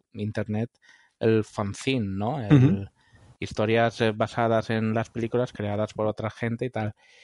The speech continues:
Speaker 1: Y recuerdo un fanzine que leí que era que Matrix era un mensaje que se enviaba desde una estación espacial,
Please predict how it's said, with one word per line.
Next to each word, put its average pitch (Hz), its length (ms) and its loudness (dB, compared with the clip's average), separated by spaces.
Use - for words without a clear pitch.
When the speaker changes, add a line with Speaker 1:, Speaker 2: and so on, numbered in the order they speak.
Speaker 1:
Y 104 140 0
recuerdo 113 840 2
un 104 920 -4
fanzine 113 460 -4
que 117 100 -4
leí 123 400 0
que 110 160 -2
era 104 720 0
que 107 100 -2
Matrix 123 480 0
era 117 240 0
un 117 220 2
mensaje 117 720 0
que 113 100 -2
se - 120 -4
enviaba 104 560 0
desde 95 760 -4
una 107 260 -6
estación 107 460 -6
espacial, 131 760 -4